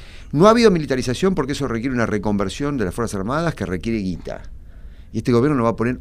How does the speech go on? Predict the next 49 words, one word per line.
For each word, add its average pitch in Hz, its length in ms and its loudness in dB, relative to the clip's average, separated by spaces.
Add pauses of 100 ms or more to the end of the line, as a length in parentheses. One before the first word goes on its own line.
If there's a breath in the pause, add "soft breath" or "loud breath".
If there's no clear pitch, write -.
un 185 220 0
mango 139 600 0
en 110 140 -2
aquello 143 380 -2
que 113 160 0
ve, 131 160 0
porque 101 180 -4
es 110 100 -4
una 113 140 2
derecha 110 300 0
no 127 80 0
militarista, 101 720 0
es - 180 -6
una 90 140 0
nueva 120 300 8
derecha 73 340 -4
esta, - 300 -16 (920 loud breath)
que 127 200 4
ve 151 180 10
en 117 80 4
las 113 100 4
Fuerzas 143 260 4
Armadas 160 340 2
un 120 120 -2
gasto 135 480 -2
espurio 135 840 4 (320 soft breath)
y 123 100 -2
que 113 140 4
no 113 80 4
van 104 140 4
a 92 60 0
poner 85 240 -2
nada, 62 400 -6
porque 101 220 -2
reconvertir 110 720 0
el - 180 -2
sistema 127 480 -4
de 110 60 0
armamentos, 95 840 -4
despliegue, 92 840 0 (480 loud breath)
eh, 95 380 -2
y 104 140 -4
todo 143 280 6
lo 117 120 6
que 107 120 0
es - 220 -6
doctrina 95 760 0
y 98 120 -6
protocolos 117 680 -2